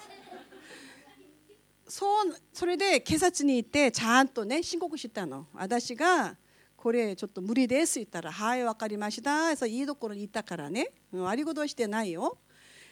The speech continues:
意味は、ね、捨てたの、捨てたにもかかわらず、捨てた人が訪ねて自分が来たの、道をよく分かって。でも、神様が、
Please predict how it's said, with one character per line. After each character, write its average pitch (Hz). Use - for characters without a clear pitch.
意 302
味 349
は、 339
ね、 277
捨 -
て 427
た 381
の、 349
捨 -
て -
た 381
に 359
も 339
か 254
か 294
わ 285
ら 277
ず、 254
捨 -
て 349
た 359
人 262
が 220
訪 185
ね 240
て 214
自 -
分 202
が 180
来 -
た 185
の、 160
道 185
を 170
よ 185
く 202
分 185
か 170
っ 165
て。 -
で 415
も、 330
神 392
様 339
が、 269